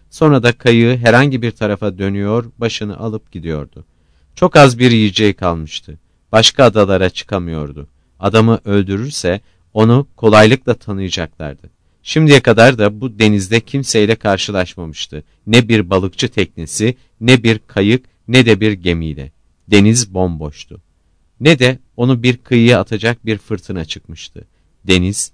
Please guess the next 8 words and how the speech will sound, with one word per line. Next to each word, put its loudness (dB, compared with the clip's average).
süt -12
limanlıktı. -14
Öğleye 6
doğru 2
kendisini -2
bir -4
kıyıda -4
buldu. -14